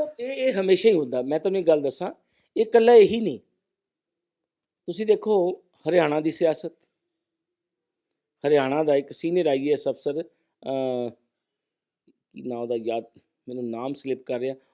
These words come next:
ਉਹ ਕਾਂਗਰਸ ਜੁਆਇਨ ਕਰ ਗਿਆ। ਪਹਿਲਾਂ ਉਹ ਬੀਜੇਪੀ ਦੇ ਵਿੱਚ ਸੀ। ਇਸੇ ਤਰ੍ਹਾਂ ਹੀ ਹੋਰ ਬੜੀਆਂ, ਅਹ,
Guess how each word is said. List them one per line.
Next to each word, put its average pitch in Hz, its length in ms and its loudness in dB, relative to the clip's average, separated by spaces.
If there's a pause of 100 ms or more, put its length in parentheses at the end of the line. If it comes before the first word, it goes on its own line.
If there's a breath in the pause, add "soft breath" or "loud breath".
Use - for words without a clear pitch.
ਉਹ 147 80 -4
ਕਾਂਗਰਸ 143 380 -2
ਜੁਆਇਨ 147 260 0
ਕਰ 143 160 -8
ਗਿਆ। 147 200 -12 (1000)
ਪਹਿਲਾਂ 143 220 2
ਉਹ 135 80 -2
ਬੀਜੇਪੀ 127 460 -6
ਦੇ 143 100 -4
ਵਿੱਚ 147 140 -8
ਸੀ। - 160 -16 (1300)
ਇਸੇ 175 240 4
ਤਰ੍ਹਾਂ 175 240 2
ਹੀ 156 60 -2
ਹੋਰ 143 200 -2
ਬੜੀਆਂ, 160 460 2
ਅਹ, - 720 -8